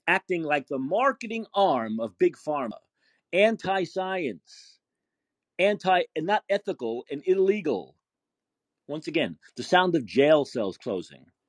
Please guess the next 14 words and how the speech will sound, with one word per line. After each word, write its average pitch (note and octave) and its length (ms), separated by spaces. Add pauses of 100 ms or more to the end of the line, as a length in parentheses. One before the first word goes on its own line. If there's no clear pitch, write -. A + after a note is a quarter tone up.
(1200)
Clay B2+ 200
Travis F#3 460
brings A#2+ 280
up C#3 160
another G3 240
good A2+ 160
story E2+ 380
here. D#2+ 340 (1400)
A C3+ 80
top - 360
Pfizer F3+ 420
exec C#3+ 440
has C#3 200
admitted C#3+ 440